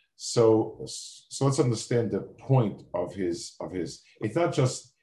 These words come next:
he's not just answering, "Well, tough luck, Kadosh Baruch Hu said," so, you know, Kadosh Baruch Hu said, you know, that's that. What he's saying is that when I take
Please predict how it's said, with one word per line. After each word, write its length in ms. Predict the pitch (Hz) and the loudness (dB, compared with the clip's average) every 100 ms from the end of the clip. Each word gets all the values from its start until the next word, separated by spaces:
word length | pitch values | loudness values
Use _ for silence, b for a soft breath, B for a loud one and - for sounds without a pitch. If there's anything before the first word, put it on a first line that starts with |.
| _ | _
he's 80 | 143 | 0
not 100 | 170 | 2
just 220 | 147 123 | 0 0
answering, 280 | 113 113 101 | -2 0 -2
"Well, 160 | 98 | -2
tough 280 | - 101 - | 2 2 2
luck, 280 | 101 - - | 0 0 -6
Kadosh 200 | 87 - | -8 -4
Baruch 160 | 98 | -4
Hu 60 | - | -4
said," 340 | - 95 78 | -6 -4 -4
so, 280 | - 73 - - | -4 -8 -6 -6
you 60 | |
know, 360 | 76 95 - - _ - | -4 -4 -8 -16 _ -12
Kadosh 140 | 80 | -8
Baruch 160 | 95 - | -6 -4
Hu 40 | |
said, 220 | 95 85 - - _ | -4 -4 -8 -20 _
you 100 | - | -8
know, 260 | - - - | -8 -8 -12
that's 240 | - 69 - | -10 -10 -6
that. 340 | 76 - - b b b b | -4 -4 -6 b b b b
What 120 | 135 | 2
he's 120 | 147 | 2
saying 380 | - 208 190 127 | 2 0 0 -2
is 640 | - 120 107 98 - - _ _ _ _ _ _ - | -2 0 0 -2 -8 -16 _ _ _ _ _ _ 0
that 460 | 98 87 90 - - _ _ _ _ _ _ | 2 4 0 -4 -20 _ _ _ _ _ _
when 300 | 107 120 110 - | 2 2 2 2
I 260 | 135 180 | 4 4
take 440 | 143 - 143 127 | 2 0 0 0